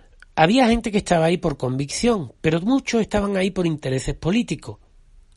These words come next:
Eso yo lo viví en, en Venezuela hasta el punto de que cuando yo trabajé durante seis años en Venezuela como fotógrafo de prensa,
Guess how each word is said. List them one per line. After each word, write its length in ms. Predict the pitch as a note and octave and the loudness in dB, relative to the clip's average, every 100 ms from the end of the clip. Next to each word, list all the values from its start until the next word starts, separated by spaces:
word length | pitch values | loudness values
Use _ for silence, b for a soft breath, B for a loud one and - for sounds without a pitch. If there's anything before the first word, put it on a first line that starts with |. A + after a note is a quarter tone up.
| - - - B B B B B B B G3 | -20 -20 -20 B B B B B B B 4
Eso 460 | A3 C4 C4 G3 - | 6 6 2 0 -6
yo 220 | A#2+ D3+ | -2 0
lo 100 | E3 | 2
viví 320 | D3+ C#3+ F#3 | 0 0 0
en, 200 | D#3 C#3+ C#3+ | 0 -2 -10
en 420 | C3 A#2 A2+ A#2 | -10 -8 -8 -4
Venezuela 680 | B2+ B2 - A3+ A3 F3+ F#3 | -2 -2 0 0 2 2 0
hasta 320 | C3 - B2 | -4 -4 -4
el 100 | A#2 | -2
punto 420 | E3+ F3 C#3+ B2 | -2 -4 -2 -4
de 160 | A#2 A2+ | -4 -4
que 220 | B2 A2 B B B B B B B | -6 -6 B B B B B B B
cuando 240 | - B2+ B2+ | -2 0 2
yo 160 | D#3+ | 2
trabajé 400 | F#3+ F#3 E3+ G3 | 4 2 2 0
durante 340 | C#3+ B2 A#2+ A#2+ | 0 -2 -4 -4
seis 340 | - D#3+ E3+ | 0 2 2
años 260 | F3+ E3+ D#3 | 2 0 -2
en 80 | D#3 | -2
Venezuela 720 | D#3+ E3 - E3+ C3+ C3 - - - - b b b b b b D3+ - | -2 -2 -2 -2 -2 -4 -8 -20 -20 -20 b b b b b b -20 -2
como 200 | C#3+ C3+ | 2 2
fotógrafo 600 | D3 - G#3 D3+ B2+ D3 | 0 2 4 2 0 -2
de 100 | F3 | 0
prensa, 580 | F3 E3 D#3 - C#3+ | 0 0 -2 -2 -4